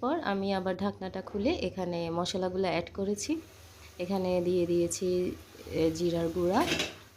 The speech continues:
হলুদের গুঁড়া আর একটু গরম মশলার গুঁড়া, অন্য কোনো বাড়তি মশলা দিইনি। তো ওটা দিয়ে আমি আরেকটু ঢেকে রান্না করে নিয়েছি।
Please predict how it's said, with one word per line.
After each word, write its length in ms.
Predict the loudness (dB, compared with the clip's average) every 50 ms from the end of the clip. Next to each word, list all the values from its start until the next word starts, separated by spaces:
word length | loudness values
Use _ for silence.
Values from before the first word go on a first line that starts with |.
| -4
হলুদের 460 | -2 0 2 0 0 0 0 0 0 2
গুঁড়া 280 | 2 2 2 2 2 0 -4 -10 -18 -20 -20 -20 -20 -20 -16 -14 -14 -12 -12 -10 -10 -10 -10 -10 -12 -14 -12 -6 -4 -2
আর 80 | -2 -2 -2
একটু 200 | -4 -4 -2 0
গরম 340 | 2 2 4 4 2 2 2
মশলার 360 | 0 0 0 0 0 2 2 2
গুঁড়া, 140 | 2 2 2 2
অন্য 220 | 2 2 2 2 2 0
কোনো 140 | 0 0
বাড়তি 300 | 2 0 0 -2 -2 -2
মশলা 380 | 0 0 0 0 0 0 2 2
দিইনি। 320 | 2 2 2 4 6 4 4 4 0 -6 -12 -16 -18 -18 -16 -16 -14 -14 -12 -14 -14 -14 -16 -16 -14 -14 -12 -12 -12 -12 -6 -2
তো 320 | 0 0 0 2 2 0
ওটা 160 | 0 0 0
দিয়ে 220 | 2 4 4 6 6 6 6
আমি 160 | 4 4 4
আরেকটু 280 | 4 4 2 2 0 0 2
ঢেকে 240 | 2 2 2 2 2
রান্না 280 | 2 2 2 2 0
করে 220 | 0 0 0 2 4
নিয়েছি। 360 | 6 6 6 6 4 2 0